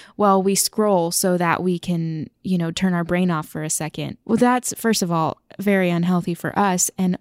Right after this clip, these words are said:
only makes them money. Like, it is beneficial for our society to have us overloaded, for us to not be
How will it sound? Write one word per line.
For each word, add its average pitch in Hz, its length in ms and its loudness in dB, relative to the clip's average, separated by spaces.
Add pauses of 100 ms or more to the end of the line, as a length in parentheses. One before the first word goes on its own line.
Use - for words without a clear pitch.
(140)
only 196 220 2
makes 185 240 0
them 170 200 -4
money. 185 400 -2 (380)
Like, 220 180 4
it 240 140 4
is 247 320 2 (240)
beneficial 196 880 0 (340)
for - 220 2
our 190 160 0
society 185 640 -2
to 202 160 -2
have 196 360 0
us 175 240 -4
overloaded, 175 720 -4
for - 180 0
us 190 200 -2
to - 100 -2
not 185 300 -2
be 180 240 -6